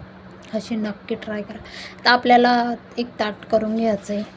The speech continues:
आणि, आ, ताट करून घेतलेलं आहे मी. आता पापड वगैरे एकदम छान असे, एकदा नक्की ट्राय करा माझ्या पद्धतीनं.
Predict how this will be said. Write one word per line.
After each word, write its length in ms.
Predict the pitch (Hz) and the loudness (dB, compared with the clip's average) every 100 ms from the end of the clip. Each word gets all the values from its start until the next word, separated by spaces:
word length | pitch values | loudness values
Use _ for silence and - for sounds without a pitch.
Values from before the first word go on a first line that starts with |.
| - - - - - - - - | -20 -16 -16 -16 -20 -20 -20 -12
आणि, 440 | 220 214 214 214 | -8 -4 -4 -4
आ, 260 | 220 202 190 190 185 | -4 -4 -6 -10 -10
ताट 200 | 214 202 | -10 -8
करून 300 | - 220 214 | -4 -4 -2
घेतलेलं 440 | 220 233 214 190 196 | -4 -4 -2 -2 -2
आहे 120 | 202 | -4
मी. 100 | 196 | -6
आता 440 | 208 - - - | -10 -14 -16 -12
पापड 540 | 202 - 208 196 214 208 | -10 -6 -8 -4 -4 -2
वगैरे 400 | 208 196 196 202 | -4 -4 -6 -8
एकदम 720 | 208 - - - - 208 208 202 | -10 -16 -20 -20 -16 -8 -6 -6
छान 440 | - 208 196 196 | -8 -8 -6 -6
असे, 340 | 202 196 214 208 - - - - - - - - | -6 -6 -8 -8 -10 -20 -20 -20 -20 -18 -18 -6
एकदा 260 | 226 226 233 | -2 2 2
नक्की 380 | 214 - - | 0 -4 -6
ट्राय 280 | 220 220 208 | -2 0 0
करा 320 | 202 214 208 208 - | -2 -4 -4 -8 -10
माझ्या 260 | 208 196 202 | -10 -8 -8
पद्धतीनं. 640 | 208 190 202 202 208 | -8 -8 -8 -6 -8